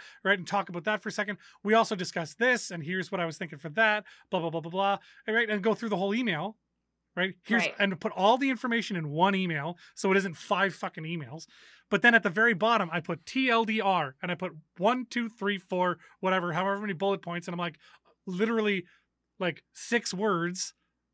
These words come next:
Speaker 1: describing each part. Like, so T L D R, I need to know, one, this, b-, two, this,
Speaker 2: It's like an
Speaker 1: three,
Speaker 2: action
Speaker 1: this.
Speaker 2: item list.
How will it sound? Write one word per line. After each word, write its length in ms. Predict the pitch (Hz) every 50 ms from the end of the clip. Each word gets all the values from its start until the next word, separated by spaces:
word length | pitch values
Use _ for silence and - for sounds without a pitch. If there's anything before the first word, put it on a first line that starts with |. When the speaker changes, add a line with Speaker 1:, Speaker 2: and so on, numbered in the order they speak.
| _ _ _ -
Speaker 1:
describing 640 | 175 190 170 - - - 220 196 202 190 196 185 175
each 280 | 196 208 185 - -
part. 360 | - - 196 165 143 - - - _ _ _ _ _ _ _ _ -
Like, 340 | 175 170 156 143 - - _ _ _ _ _ _ _ _ _ _ _
so 280 | - - 202 175 151 - _ _ -
T 160 | - 269 285
L 160 | 262 254 254
D 140 | 233 247 240
R, 280 | 214 196 190 185 196 -
I 140 | - 185 202
need 200 | 214 220 220 196
to 100 | - 220
know, 340 | 202 180 175 170 165 165 156 _ _ _ _ -
one, 420 | 175 170 202 208 185 151 127 127 - _ _ _ _ -
this, 460 | 151 160 214 254 247 - - - - _ _ _ _ _ -
b-, 120 | 170 160 -
two, 360 | - 233 226 196 170 147 143
this, 400 | 139 165 226 233 233 220 - - -
Speaker 2:
It's 80 | - -
like 100 | 339 -
an 60 | -
Speaker 1:
three, 80 | 302 294
Speaker 2:
action 200 | 320 - 311 262
Speaker 1:
this. 140 | 226 208
Speaker 2:
item 120 | 202 190 185
list. 420 | 170 165 160 - - - - -